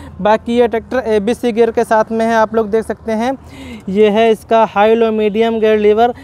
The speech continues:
यहाँ पे last में हाई है, फिर neutral है, फिर medium, फिर neutral और फिर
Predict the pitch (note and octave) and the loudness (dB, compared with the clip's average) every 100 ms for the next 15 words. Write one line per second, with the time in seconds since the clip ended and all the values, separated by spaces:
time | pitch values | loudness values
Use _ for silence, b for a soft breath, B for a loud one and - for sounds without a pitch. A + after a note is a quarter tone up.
0 | B - G3+ G#3+ G#3+ G#3 G3+ G#3+ G#3 F#3 | B -8 -4 -2 2 0 0 -6 -4 -2
1 | G#3 A3 A3 G#3+ G3+ G3 A3 A3 G#3 G3+ | 0 0 0 -2 -2 -2 0 2 2 0
2 | G3 G3 A3 G3+ G#3 G#3 G#3 A#3+ A#3+ B | 0 0 0 0 -2 -2 0 -2 -2 B
3 | B - F#3+ F#3+ F#3+ B3 | B -2 -2 -2 2 2